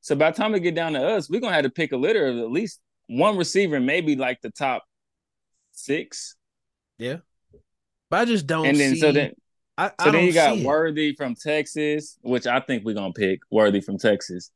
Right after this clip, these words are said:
Speaker 1: But, uh, then you got, uh, D-, Coleman from Florida State. Uh,
Speaker 2: What's the dude from, what's the receiver from U S C, bro?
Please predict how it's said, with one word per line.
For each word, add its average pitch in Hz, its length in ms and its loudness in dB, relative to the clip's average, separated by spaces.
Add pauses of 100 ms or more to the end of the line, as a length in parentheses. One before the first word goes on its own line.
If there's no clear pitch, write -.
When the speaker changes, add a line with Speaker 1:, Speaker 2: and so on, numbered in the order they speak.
(480)
Speaker 1:
But, 110 240 6
uh, 101 540 6 (1080)
then 135 200 4
you 143 100 8
got, 127 300 6
uh, 104 460 0 (500)
D-, 113 200 -10 (160)
Coleman 156 460 6
from 151 180 -2
Florida 131 300 2
State. 104 520 0 (800)
Uh, 95 840 -2 (3000)
Speaker 2:
What's 247 260 0
the 185 120 2
dude 160 360 0
from, 127 360 -8
what's 143 220 -2
the 143 220 -2
receiver 143 500 -4
from 113 260 -10
U 127 200 -4
S 90 180 -12
C, 107 400 -10
bro? 90 460 -16